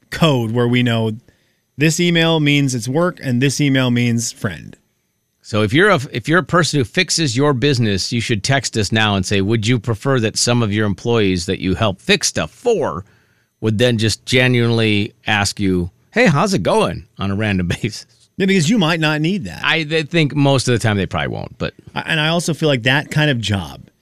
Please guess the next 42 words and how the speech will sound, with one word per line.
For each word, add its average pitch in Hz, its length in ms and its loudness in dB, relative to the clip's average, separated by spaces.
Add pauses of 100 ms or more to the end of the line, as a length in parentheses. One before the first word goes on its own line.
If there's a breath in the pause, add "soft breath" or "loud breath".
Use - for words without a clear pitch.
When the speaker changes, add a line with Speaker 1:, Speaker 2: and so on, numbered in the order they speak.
(460)
Speaker 1:
is 160 240 2
the 135 140 2
worst 127 560 0
for 123 120 -4
phony 135 920 0 (140)
baloney 107 920 0 (300)
interest. - 460 -8
Speaker 2:
Oh, 202 140 4
for 170 100 2
sure. 285 340 -4 (640)
Speaker 1:
Because 151 360 2
it's 156 160 -2
never, 160 420 0
th-, - 260 -10
that, 180 200 -2
that 214 240 0
question 262 320 0
is 139 100 2
never 165 340 2
asked 131 580 -6
to 151 160 2
a, 135 200 -2
a - 20 -2
fixer - 640 -4
at - 140 -14
work. 131 340 0
It's - 160 -4
never 220 320 2
asked 165 320 0
with 139 120 0
the 135 80 2
intention 139 420 0
of 117 120 -2
being, 113 240 -2
"I 117 200 -10 (160)
actually 147 400 -2
care 143 180 -2
about 127 180 2
how 123 80 4
your 113 140 2
weekend 135 400 0
was." 151 320 -2